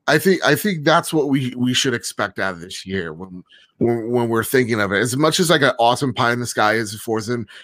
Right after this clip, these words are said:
probably is clear to land <laughs> on, on whenever date it is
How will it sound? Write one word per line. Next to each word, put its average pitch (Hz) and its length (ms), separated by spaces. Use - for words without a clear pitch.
probably 185 500
is 185 340
clear 127 320
to 104 340
land 110 380
<laughs> - 20
on, 123 500
on 98 320
whenever 107 380
date 95 260
it 92 100
is 85 300